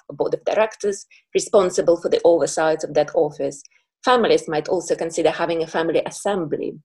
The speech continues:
or a family council, as well as an advisory board,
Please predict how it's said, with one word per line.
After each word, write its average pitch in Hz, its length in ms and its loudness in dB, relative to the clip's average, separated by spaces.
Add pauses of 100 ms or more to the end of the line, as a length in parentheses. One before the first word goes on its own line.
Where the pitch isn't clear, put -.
(300)
or 165 120 2
a 160 40 -2
family 165 360 2
council, 151 840 -4 (320)
as 165 140 -4
well 214 120 8
as 165 120 4
an 156 80 -4
advisory 147 520 -2
board, 143 380 -6